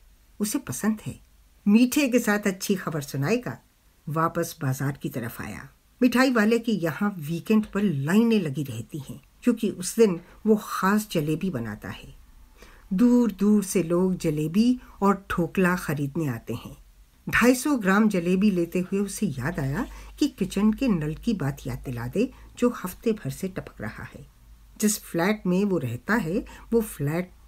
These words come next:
मिठाई वाले का है। कम वक्त के पास पता नहीं कितने मकान और दुकानें हैं,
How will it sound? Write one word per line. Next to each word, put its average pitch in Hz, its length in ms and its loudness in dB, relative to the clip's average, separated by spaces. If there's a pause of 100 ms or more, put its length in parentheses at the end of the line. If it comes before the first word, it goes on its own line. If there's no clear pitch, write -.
मिठाई 151 440 -4
वाले 131 180 0
का 135 160 -8
है। - 260 -12 (400)
कम 147 200 0
वक्त 131 320 -6
के 160 120 0
पास 147 320 -4
पता 147 280 -4
नहीं 165 300 2
कितने 165 420 -4
मकान 175 440 0
और 196 100 0
दुकानें 208 440 2
हैं, 233 180 -2